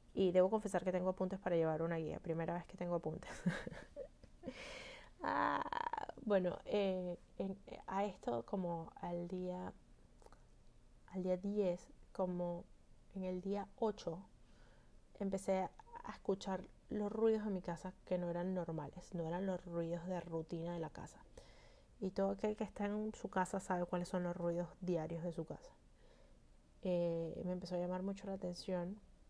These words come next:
Y, pues, era que mi hija empezaba a tener síntomas también.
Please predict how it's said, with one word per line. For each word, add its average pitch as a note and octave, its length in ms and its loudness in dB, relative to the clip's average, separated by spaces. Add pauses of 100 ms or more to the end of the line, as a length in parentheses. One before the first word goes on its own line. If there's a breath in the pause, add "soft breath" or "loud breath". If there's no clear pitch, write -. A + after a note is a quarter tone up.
(1040 loud breath)
Y, F3+ 100 -2
pues, F3 520 -2
era F3 240 4
que G3 480 0
mi F#3 280 0
hija E3+ 140 -2
empezaba F3 440 0
a E3+ 40 -2
tener E3+ 300 -2
síntomas F#3 520 -2
también. D#3+ 520 -4